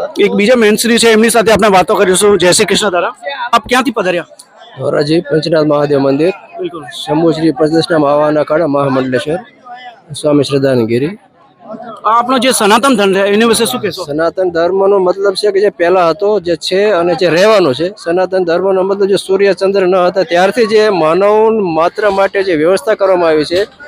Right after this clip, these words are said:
Speaker 2: એનું નામ સનાતન ધર્મ છે. સનાતન ધર્મ એવો ધર્મ નથી. સનાતન એટલે એક મૂળ સંસ્કૃતિનું નામ સનાતન છે, જેની અંદરથી તમામ સંપ્રદાયો, તમામ ધર્મો નીકળે છે, એને સનાતન કહેવાય છે.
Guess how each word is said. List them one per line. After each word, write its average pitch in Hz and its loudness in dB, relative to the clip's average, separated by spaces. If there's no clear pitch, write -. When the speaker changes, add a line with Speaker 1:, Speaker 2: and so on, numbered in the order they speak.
Speaker 2:
એનું 220 2
નામ 190 2
સનાતન 165 0
ધર્મ 135 0
છે. 170 -2
સનાતન 185 -2
ધર્મ 208 0
એવો 214 2
ધર્મ 190 0
નથી. 226 -2
સનાતન 208 0
એટલે 214 0
એક 208 -2
મૂળ 190 2
સંસ્કૃતિનું 233 0
નામ 214 2
સનાતન 147 0
છે, 180 -2
જેની 214 4
અંદરથી 233 2
તમામ 214 2
સંપ્રદાયો, 202 2
તમામ 190 0
ધર્મો 175 0
નીકળે 175 0
છે, 160 -2
એને 202 2
સનાતન 175 0
કહેવાય 135 2
છે. 180 -4